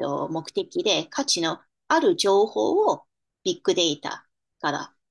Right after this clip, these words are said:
抽出する。ビッグデータに限らず、どんなデータでも、あの、そこから有意義なインサイトを抽出する学問っていうのが、あの、データサイエンスですね。ここで言うインサイトっていう言葉は、まあ、まさに、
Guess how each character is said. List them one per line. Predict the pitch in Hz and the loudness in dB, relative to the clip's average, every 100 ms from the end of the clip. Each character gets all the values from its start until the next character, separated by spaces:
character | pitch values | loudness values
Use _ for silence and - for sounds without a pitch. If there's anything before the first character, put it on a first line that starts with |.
| - | -4
抽 | - 185 | 2 4
出 | 175 - 156 - | 2 -2 -8 -8
す | 143 | -8
る。 | 151 156 - _ _ _ _ - _ | -4 -6 -8 _ _ _ _ -20 _
ビ | - | -8
ッ | 190 | -4
グ | - | -4
デ | 311 | 0
ー | 403 | 0
タ | 403 | 0
に | 156 | -4
限 | - - 233 | -8 -4 -4
ら | |
ず、 | 165 - 147 | -4 -8 -4
ど | 208 | -2
ん | |
な | 190 147 | 0 0
デ | 160 | 0
ー | 151 | -2
タ | 156 - | -2 -8
で | - | -10
も、 | 151 - _ _ | -12 -14 _ _
あ | 156 151 | -4 -2
の、 | 143 | -2
そ | - | -6
こ | 151 170 | -4 -2
か | 170 143 | -2 -4
ら | |
有 | 143 208 | 0 2
意 | 214 165 | 2 2
義 | 160 | -2
な | 143 147 - | -4 -6 0
イ | 262 | 4
ン | 277 | 4
サ | - 147 | 2 -2
イ | - | -4
ト | - | 2
を | 294 285 _ - | 2 2 _ -2
抽 | - 190 | 2 2
出 | 170 - | 0 -4
す | 156 - | -8 -2
る | 170 | 0
学 | 165 151 185 | 0 -4 -2
問 | 190 196 | -2 -2
っ | |
て | 190 | -2
い | 190 | -4
う | |
の | 185 233 | -4 -2
が、 | 302 - - _ - | -2 -2 -8 _ -6
あ | 170 156 | -2 0
の、 | 139 139 | 0 -2
デ | 160 | 0
ー | 170 | 0
タ | 160 160 | 0 -4
サ | - 160 | -2 -2
イ | |
エ | - | -4
ン | |
ス | - | -12
で | - | -18
す | - | -8
ね。 | 220 - _ _ _ - | -6 -6 _ _ _ -4
こ | 247 | 0
こ | - 392 | 2 4
で | 370 | 4
言 | 254 180 | 6 4
う | - _ _ _ | 2 _ _ _
イ | 302 403 415 | -2 2 2
ン | |
サ | - 160 | 0 -2
イ | 151 | -4
ト | - | -10
っ | |
て | _ | _
い | 160 139 | -2 -2
う | |
言 | - 180 160 | -4 -4 -2
葉 | 147 143 | 0 0
は、 | 285 302 - - _ | 2 0 0 -8 _
ま | 185 170 | -4 -2
あ、 | |
ま | 170 | -2
さ | 165 185 | 0 -2
に、 | 175 277 | 0 -2